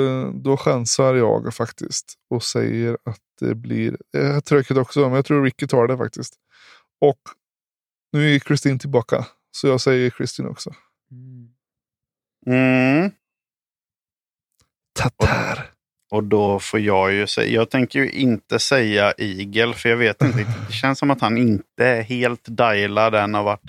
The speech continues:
Speaker 3: mycket käka så här konstiga jelly beans och grejer som han har gjort på sin YouTube-kanal. Så han, han har lagt mycket fokus på sånt, släppt discgolfen, haft ont i armbågen och såna grejer, eller axeln.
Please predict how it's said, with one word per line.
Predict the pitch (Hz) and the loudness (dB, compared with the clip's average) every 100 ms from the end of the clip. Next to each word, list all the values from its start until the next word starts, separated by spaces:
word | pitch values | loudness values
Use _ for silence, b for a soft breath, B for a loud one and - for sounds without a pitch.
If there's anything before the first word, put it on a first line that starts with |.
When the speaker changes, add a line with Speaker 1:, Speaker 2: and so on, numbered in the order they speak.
| - _ _ _ _ _ _ _ _ _ _ - | -20 _ _ _ _ _ _ _ _ _ _ -2
Speaker 3:
mycket | 107 - - 82 95 | 0 -2 -2 0 2
käka | - 110 101 - 104 | 2 0 0 -4 -2
så | |
här | 107 104 101 104 104 95 - | 0 2 2 2 0 -4 -4
konstiga | - 107 95 - 104 | -2 -2 -2 -2 0
jelly | 101 107 101 98 | 0 0 0 -2
beans | 101 101 98 - | 0 -2 -2 -2
och | 110 | -2
grejer | 101 98 | 0 -2
som | 101 104 | -4 -6
han | |
har | 101 | -4
gjort | 98 - | -6 -8
på | 101 | -6
sin | 104 | -4
YouTube-kanal. | 101 95 95 92 101 98 92 _ _ _ _ _ _ | -4 -6 -8 -10 -8 -8 -12 _ _ _ _ _ _
Så | 123 | 0
han, | 127 131 127 | 2 2 2
han | 123 139 | 2 4
har | 143 | 2
lagt | 143 156 | 2 2
mycket | 147 135 | 0 2
fokus | - 127 - 123 | 2 2 0 -2
på | 127 | -2
sånt, | 120 120 117 | 0 0 0
släppt | - 107 117 | -2 -2 0
discgolfen, | 107 - 113 101 113 | -2 0 0 0 -2
haft | 107 104 | -2 -4
ont | 110 113 | -2 0
i | |
armbågen | 104 101 104 104 101 | 0 0 -2 -2 -6
och | 104 | -6
såna | 104 | -6
grejer, | 104 98 98 - _ | -4 -4 -8 -14 _
eller | 110 107 | -4 -4
axeln. | - - 104 | -4 -12 -12